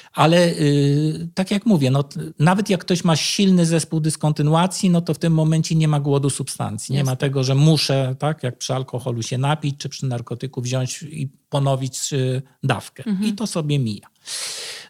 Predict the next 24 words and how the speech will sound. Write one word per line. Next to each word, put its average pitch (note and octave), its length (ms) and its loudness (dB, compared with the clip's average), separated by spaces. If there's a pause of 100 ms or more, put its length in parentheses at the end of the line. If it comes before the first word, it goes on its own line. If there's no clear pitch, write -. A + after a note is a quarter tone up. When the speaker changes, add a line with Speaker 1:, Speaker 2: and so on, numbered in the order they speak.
Speaker 1:
Dobre B3+ 340 4
to A#3+ 100 0
jest, G#3 520 0
y, F3 200 4
z E3+ 120 -6
suplementami, E3+ 880 4
bo E3+ 180 4
to E3+ 220 0
też F3 320 0
nam D#3+ 220 4
pozwala D3+ 560 2
powi-, D3+ 340 -2
odpowiedzieć D3+ 720 0
na A#2 200 -2
to, F3+ 220 -2
że D#3 220 0
jeżeli D3+ 420 2
mamy D3+ 260 2
tyle D#3+ 300 2
tych - 200 -4
postaci C#3 480 -4
depresji, B2 520 -4
co C3+ 160 -2
mówiłem, B2+ 760 0